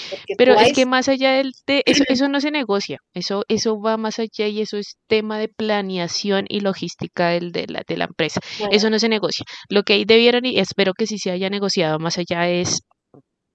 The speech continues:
Speaker 2: las actividades en solitario. Creo que ellas ya tienen, ya son siete años, ya son artistas consolidadas.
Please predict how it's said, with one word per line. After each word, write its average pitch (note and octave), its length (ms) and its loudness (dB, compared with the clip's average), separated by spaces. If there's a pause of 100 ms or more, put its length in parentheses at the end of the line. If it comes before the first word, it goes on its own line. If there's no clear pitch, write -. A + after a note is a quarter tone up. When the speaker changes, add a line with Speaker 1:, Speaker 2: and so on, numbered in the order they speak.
(140)
Speaker 2:
las G#3 200 2
actividades G3+ 600 4
en G3+ 100 -6
solitario. G3+ 540 -6
Creo F3 200 -6
que - 180 -4
ellas F3 260 -2
ya D#3+ 120 -6
tienen, F3+ 420 -2
ya F#3 400 0
son G3 420 -4
siete F#3+ 380 -4
años, A3 340 -6
ya D#3+ 140 -4
son D#3+ 260 -8
artistas E3 520 -10
consolidadas. F#3 800 -4